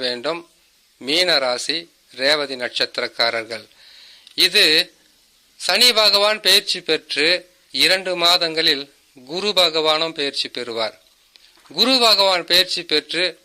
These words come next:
நல்ல இடங்களுக்கு செல்கிறாரா என்றால் அதுவும் கிடையாது. நான்காம் இடத்திற்கு செல்லுவதினால்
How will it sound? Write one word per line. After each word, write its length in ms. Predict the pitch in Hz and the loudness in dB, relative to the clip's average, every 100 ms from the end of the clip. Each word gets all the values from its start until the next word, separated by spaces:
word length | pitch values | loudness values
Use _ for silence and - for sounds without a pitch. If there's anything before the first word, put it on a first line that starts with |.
| 127 139 | -6 -2
நல்ல 300 | 175 220 202 | 0 2 2
இடங்களுக்கு 520 | 175 170 156 147 139 139 - | 2 0 0 -2 -4 -6 -2
செல்கிறாரா 480 | 165 175 170 147 143 131 | -2 0 2 2 2 0
என்றால் 360 | 131 147 123 123 _ _ 123 | -2 0 -2 -4 _ _ -4
அதுவும் 420 | 131 139 151 170 160 | -4 -4 -8 -8 -2
கிடையாது. 520 | 135 127 120 117 110 - _ - - - - 147 | 0 0 -2 -6 -10 -18 _ -20 -20 -20 -8 -2
நான்காம் 480 | 185 233 240 226 202 | 0 0 0 0 -2
இடத்திற்கு 500 | 180 180 160 - 156 - | -6 -6 -10 -8 -8 -4
செல்லுவதினால் 760 | 160 185 180 151 151 160 139 | -4 -2 0 -2 0 0 0